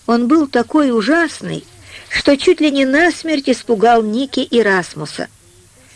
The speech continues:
Когда Ники оправился от испуга, он, покачав головой, сказал: «Видать, ты совсем спятила?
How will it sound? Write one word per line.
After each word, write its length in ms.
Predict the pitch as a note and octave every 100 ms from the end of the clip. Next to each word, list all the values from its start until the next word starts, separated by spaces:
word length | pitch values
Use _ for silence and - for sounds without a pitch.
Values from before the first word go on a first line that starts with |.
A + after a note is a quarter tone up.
| _
Когда 400 | - G3+ G#3 A3+
Ники 500 | G#3 B3+ A#3+ G#3+ F#3+ -
оправился 760 | F3+ F#3+ A3+ A3+ G3 - E3
от 220 | - E3
испуга, 580 | E3 - - E4+ A3+ D#3+ - _ _ _ - -
он, 200 | F#3+ E3+
покачав 440 | E3 F3 E3+ E3
головой, 420 | E3 E3+ D#3+ A3+
сказал: 540 | A3+ - C#3+ D3 D3 C#3 _ _ _ _ _ _ -
«Видать, 560 | F3 F#3 G#3+ A3+ - _ _ _
ты 100 | -
совсем 420 | A3 A#3 - A3+ G3+
спятила? 640 | - C4 C#4 A3+ D#3+